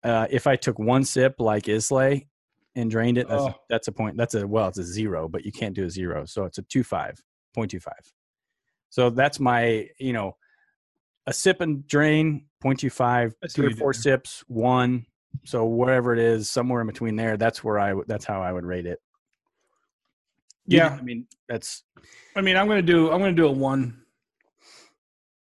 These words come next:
Speaker 2: Um, I mean, Islay was just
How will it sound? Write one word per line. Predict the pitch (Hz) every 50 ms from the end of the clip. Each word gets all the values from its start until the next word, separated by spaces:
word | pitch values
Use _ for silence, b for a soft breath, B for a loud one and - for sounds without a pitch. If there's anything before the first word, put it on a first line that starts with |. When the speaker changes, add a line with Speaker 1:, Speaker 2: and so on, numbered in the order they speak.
| _ _ _ - - - -
Speaker 2:
Um, | 127 127 120 120 117 113 110 104 - _ _ _ _ _ _ _ _ _ _ _ _ _ _ _ _ _ _ _ _ _ _ _ - -
I | 127
mean, | 123 123 110
Islay | 110 123 117 - - 107 101
was | 98 98 98 101 95
just | - - - 113 104 92 90 - - - - -